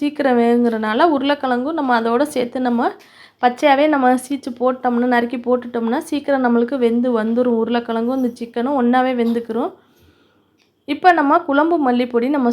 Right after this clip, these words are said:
சேர்த்துக்குவோம். குழம்பு மல்லிப்பொடி நம்ம சேனல்லே நான் வீடியோ போட்டிருக்கேன், உங்களுக்கு வேணும்னா போய் பாருங்க. இதை நம்ம கு-, குழம்பு மல்லிப்பொடி நான் ஒரு மூணு ஸ்பூன் அளவு சேர்த்துக்கிட்டேன். இதே நல்லா நம்ம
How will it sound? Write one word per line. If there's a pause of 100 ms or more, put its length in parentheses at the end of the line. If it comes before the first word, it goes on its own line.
சேர்த்துக்குவோம். (1040)
குழம்பு
மல்லிப்பொடி (120)
நம்ம (200)
சேனல்லே
நான்
வீடியோ
போட்டிருக்கேன்,
உங்களுக்கு
வேணும்னா (100)
போய் (100)
பாருங்க. (920)
இதை
நம்ம (100)
கு-, (280)
குழம்பு (100)
மல்லிப்பொடி
நான்
ஒரு (100)
மூணு
ஸ்பூன்
அளவு (220)
சேர்த்துக்கிட்டேன். (720)
இதே (120)
நல்லா
நம்ம